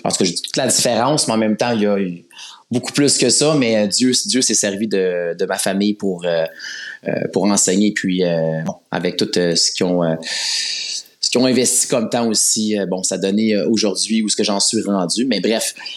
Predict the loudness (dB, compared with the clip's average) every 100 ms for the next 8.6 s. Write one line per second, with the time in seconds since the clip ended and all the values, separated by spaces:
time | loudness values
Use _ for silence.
0 | -16 -18 -4 0 2 2 2 0 0 -2
1 | -2 0 0 2 2 0 0 2 2 2
2 | 2 2 0 0 2 2 2 2 2 0
3 | -2 -6 -12 -12 -6 -4 0 0 0 0
4 | 0 2 0 0 0 0 -2 -6 -16 -20
5 | _ -6 -2 0 0 -2 -4 -2 -2 0
6 | 0 2 2 2 2 0 2 0 0 0
7 | 0 0 2 2 2 0 0 -2 -4 0
8 | 0 0 0 -2 -6